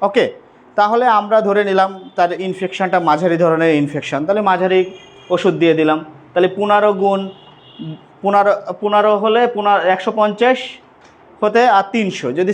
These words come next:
সিভিয়ার ইনফেকশন হয় তাহলে আমরা সারাদিনে কতটুকু দিতে পারি? তিন চামচ দিতে পারি। আর কোন ইনফেকশন হলে কত? দেড় চামচ দিতে পারি, তাই তো? এক চামচ সমান সমান একশো, তাহলে এটা হলো দেড় চামচ, আর এটা হলো কত? তিন চামচ।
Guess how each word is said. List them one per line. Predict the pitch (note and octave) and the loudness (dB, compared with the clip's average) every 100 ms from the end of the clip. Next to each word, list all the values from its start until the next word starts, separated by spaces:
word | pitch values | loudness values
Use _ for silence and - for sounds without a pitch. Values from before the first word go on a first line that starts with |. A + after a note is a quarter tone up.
| - | -2
সিভিয়ার | A3 A3+ A3+ | 0 2 0
ইনফেকশন | A3+ A#3 A3+ B3 A#3 | 0 -2 0 0 0
হয় | A3+ C4 | 0 0
তাহলে | B3+ G3 G3+ | 2 2 4
আমরা | G3+ G#3 | 2 0
সারাদিনে | - G3+ G#3 G#3+ A3 | -2 -2 0 -2 -2
কতটুকু | G#3 G#3 G3+ | -2 0 0
দিতে | F3+ E3 C3 | 0 0 0
পারি? | A#2 B2+ | 0 -2
তিন | A#3 G#3 | -2 0
চামচ | F#3 D#3+ C#3+ | -2 0 -2
দিতে | A#2 | -2
পারি। | G#2+ G2 G2+ - - - - - D#3+ | -2 -6 -12 -20 -20 -20 -20 -4 0
আর | F3 F3 | 0 0
কোন | G3 G3 G3 | -2 -2 -6
ইনফেকশন | F#3 G#3+ B3 A#3 | -6 -4 -2 0
হলে | A3+ B3 A#3+ | 2 2 0
কত? | G3+ C#3 F3 | -2 0 2
দেড় | F3+ A3+ | 0 0
চামচ | - D3+ | -2 -2
দিতে | B2+ A2 | -4 -4
পারি, | G#2 F#2+ - - _ - | -6 -8 -16 -20 _ -4
তাই | F3 | -2
তো? | G3 B3+ E3+ - - _ - | 2 2 2 -4 -18 _ -6
এক | F3+ A3 | -4 -2
চামচ | G#3+ G#3 | -4 -4
সমান | A#3+ B3 | -2 -2
সমান | B3 B3+ B3+ C#4+ - - - | 0 0 0 -6 -18 -8 -4
একশো, | A3 - D4 C4+ - - - - | -4 -2 -2 -2 -4 -20 -20 -6
তাহলে | A#3 A#3 | 2 2
এটা | A#3 | 4
হলো | A#3 A#3 | 2 2
দেড় | A#3 A3+ | 2 2
চামচ, | A#3+ A3+ B3 - - - _ - | 0 0 -2 -4 -18 -20 _ -2
আর | G3+ | 0
এটা | G#3 | 0
হলো | A3 G#3 | 0 0
কত? | G3 F#3 | 0 0
তিন | B3 A3 | 0 2
চামচ। | G#3+ A3 | 0 0